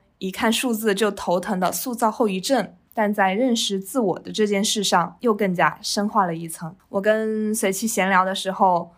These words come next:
回溯了这二十多年被社会规范塑造、既有天赋被错用、长期处在自我迷失的状态，但也有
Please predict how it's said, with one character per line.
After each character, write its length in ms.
回 260
溯 240
了 180
这 120
二 260
十 160
多 160
年 320
被 140
社 200
会 160
规 200
范 180
塑 240
造、 480
既 140
有 260
天 200
赋 140
被 160
错 320
用、 240
长 300
期 260
处 180
在 160
自 180
我 140
迷 280
失 180
的 140
状 200
态， 400
但 540
也 300
有 420